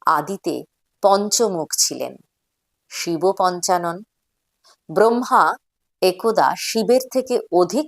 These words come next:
গুরুত্ব দাবি করেন এবং অসম্ভব অহং প্রকাশ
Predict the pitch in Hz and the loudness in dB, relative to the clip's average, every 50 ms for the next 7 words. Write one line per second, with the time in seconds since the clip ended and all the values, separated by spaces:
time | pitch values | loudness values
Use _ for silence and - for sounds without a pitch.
0 | - _ - 220 214 214 214 - - 196 180 160 156 143 131 160 147 - 190 185 | -6 _ -4 -2 -2 -2 -4 -2 -2 0 2 4 2 2 2 -2 0 2 2 2
1 | 190 208 220 220 - _ _ _ _ _ - 170 165 160 151 151 151 139 - _ | 2 0 -4 -6 -12 _ _ _ _ _ -6 -2 2 2 2 0 -2 -6 -12 _
2 | _ _ _ _ - 180 185 - - 262 254 254 254 190 185 185 165 156 - _ | _ _ _ _ -2 -2 -2 -2 -2 -2 -2 -4 -4 0 2 2 2 2 -2 _
3 | _ _ _ _ _ - 160 170 170 160 135 202 240 254 262 262 - - 170 - | _ _ _ _ _ 2 4 4 4 2 2 0 0 0 0 -4 -4 -4 -2 0
4 | - 147 139 | 0 -2 -2